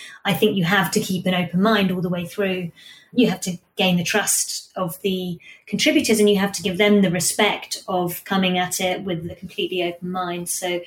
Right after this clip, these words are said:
yeah, you, you want to ask all the questions and carry out the research in a way that's sort of like a,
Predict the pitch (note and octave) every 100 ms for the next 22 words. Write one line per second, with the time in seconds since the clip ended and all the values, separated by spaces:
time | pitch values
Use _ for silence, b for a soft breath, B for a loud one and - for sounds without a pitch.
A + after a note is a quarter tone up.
0 | B B B - C4 F#3+ F#3 F#3 G3+ G#3
1 | G#3+ F#3+ G3+ G#3 - A3 G#3+ G3+ F#3 A3
2 | A3 - F#3+ F3 F3 F3 F3 E3 B B
3 | B - G#3 A3 G#3 G3 G#3 F#3+ F3 -
4 | A#3 A3 G#3 - - - - - G3+ G3+
5 | A3+ G#3+ F3+ - - D4 C#4 G3 E3+ F3
6 | E3+ D#3+